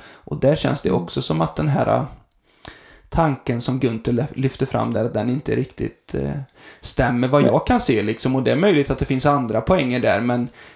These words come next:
Speaker 1: men, eh, från femtonhundratalet med Luther och Calvin så verkar de haft en väldigt, eh,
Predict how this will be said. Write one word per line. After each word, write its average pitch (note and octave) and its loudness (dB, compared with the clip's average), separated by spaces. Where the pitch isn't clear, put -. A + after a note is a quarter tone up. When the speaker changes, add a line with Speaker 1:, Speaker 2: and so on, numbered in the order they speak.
Speaker 1:
men, B2 -2
eh, A#2+ -2
från C#3 -2
femtonhundratalet C#3+ 2
med D#3 2
Luther C3 0
och B2 -2
Calvin C#3 0
så D#3+ -2
verkar C#3+ 0
de D3+ 0
haft D3 -2
en C3 -2
väldigt, C#3+ -2
eh, D#3+ 0